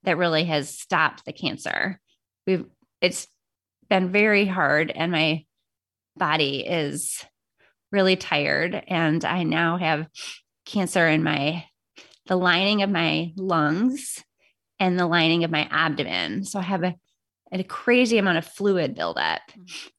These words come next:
Speaker 1: that I have to drain from my abdomen and my lungs on a regular basis. Makes it really hard to breathe, which is why I have this weird, like, breathing cadence when I talk. I just
Speaker 2: Mm.
Speaker 1: can't get quite enough oxygen.
Speaker 2: Mm.
Speaker 1: Um,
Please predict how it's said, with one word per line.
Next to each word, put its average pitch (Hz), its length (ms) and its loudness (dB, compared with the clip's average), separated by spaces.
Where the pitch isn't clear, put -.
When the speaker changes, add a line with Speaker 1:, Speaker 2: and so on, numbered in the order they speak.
Speaker 1:
that 185 140 0
I 185 60 0
have 185 200 -2
to - 120 -12
drain 147 580 2
from 165 160 -8
my 156 120 0
abdomen 147 440 -2
and 151 100 0
my 143 80 -2
lungs 147 460 -2
on 139 100 -2
a 143 40 -6
regular 120 340 -4
basis. - 640 -6
Makes 208 180 -2
it 202 40 2
really 175 160 4
hard 165 180 2
to 170 60 -2
breathe, 175 420 2
which - 120 -12
is - 120 -14
why 170 160 0
I 165 40 0
have 170 180 -6
this 165 260 -10
weird, 175 320 4
like, 113 240 2
breathing 170 360 2
cadence 139 500 0
when 185 100 -4
I 156 80 0
talk. 156 400 0
I 180 80 -8
just - 340 -12
Speaker 2:
Mm. - 60 -20
Speaker 1:
can't 180 200 -2
get - 180 -4
quite 160 200 -2
enough 156 180 -4
oxygen. 160 680 -4
Speaker 2:
Mm. 160 180 -2
Speaker 1:
Um, - 380 -8